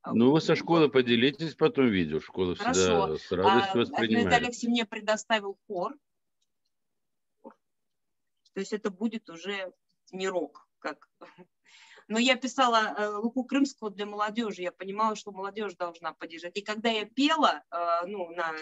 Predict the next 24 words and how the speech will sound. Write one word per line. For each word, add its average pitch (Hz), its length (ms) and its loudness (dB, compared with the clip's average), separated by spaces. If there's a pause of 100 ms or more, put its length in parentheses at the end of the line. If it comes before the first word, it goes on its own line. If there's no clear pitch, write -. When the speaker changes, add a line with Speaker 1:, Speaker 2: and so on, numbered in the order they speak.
Speaker 2:
я 180 180 -2
на 185 120 -12
больших 202 280 -6
площадках - 580 -8
пела, 165 320 -8 (320)
я 196 100 -2
видела, 247 240 2
что 226 160 -2
Speaker 1:
Мгм. - 20 -2
Speaker 2:
молодежь 208 440 -2
танцует, 240 680 -2 (140)
ей 196 140 -10
нравится. 214 680 -2
То 185 100 -12
есть, 185 100 -12
несмотря, 233 380 -2
что 208 180 -10
там 190 340 -2 (120)
фактически 220 540 -6
молитва 220 520 -2
идет, 147 300 -6 (1000)
но 196 180 0
она 254 380 4
тело 240 560 0